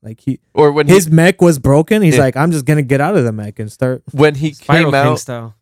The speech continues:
Speaker 2: in, um,
Speaker 1: Yeah, exactly.
Speaker 2: of the airlock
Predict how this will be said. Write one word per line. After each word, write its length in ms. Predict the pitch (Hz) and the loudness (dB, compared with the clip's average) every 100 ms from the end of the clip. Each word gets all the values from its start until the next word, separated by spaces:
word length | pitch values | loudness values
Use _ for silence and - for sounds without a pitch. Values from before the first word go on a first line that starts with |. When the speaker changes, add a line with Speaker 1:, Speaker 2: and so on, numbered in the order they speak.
| - | -4
Speaker 2:
in, 280 | 135 131 127 | -2 -2 -4
um, 400 | 123 120 120 135 | -4 -2 2 2
Speaker 1:
Yeah, 240 | 147 104 | 2 -2
exactly. 420 | 104 120 127 - 107 | -6 -2 -2 -2 -4
Speaker 2:
of 120 | 123 | -2
the 140 | 131 - | -2 0
airlock 540 | 123 131 127 139 - | -2 0 0 -2 -4